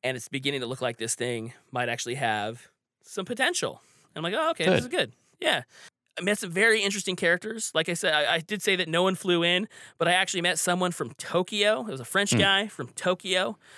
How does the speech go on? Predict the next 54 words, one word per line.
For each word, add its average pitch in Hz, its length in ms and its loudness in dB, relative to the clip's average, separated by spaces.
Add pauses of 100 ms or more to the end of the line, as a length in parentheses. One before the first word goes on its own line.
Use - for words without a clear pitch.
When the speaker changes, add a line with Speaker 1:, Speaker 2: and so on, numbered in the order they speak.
(220)
Speaker 1:
who, 139 440 0
he 147 80 -8
just 151 220 -8
does 147 240 0
these 147 180 -4
kind 156 160 -2
of, 151 60 -4
like, 127 300 -6
whatever 160 360 0
he's 180 160 -4
doing. 151 320 -2
Speaker 2:
He 104 140 0
has 87 300 2
ton-, 110 320 2
he 110 120 0
has, 101 160 4
like, 90 160 2
tons 101 300 2
of 98 60 4
money 90 300 4
and, 80 160 4
like, 69 440 -2
plenty 78 260 4
of 76 80 2
time 76 420 4
and 67 360 -2
just - 200 -2
wants 67 200 2
to 76 80 -2
burn 69 260 2
it. 101 120 2 (240)
Speaker 1:
Apparently, 156 480 -4
I, 110 300 -6
I - 20 0
even 220 140 -2
asked 180 300 -2
him, 104 120 -8
like, 107 200 -10
like, 123 180 -10
"How, 254 200 -4
what, 247 180 -6
how, 202 160 -6 (220)
how 220 100 -6
does 254 100 -10
this, 240 240 -14
how 202 80 -4
do 269 40 -6
you 262 60 -4
fund 226 460 0
these 117 220 -10
trips?" - 420 -6
'Cause 165 140 -10
he 139 80 -10
does 175 220 0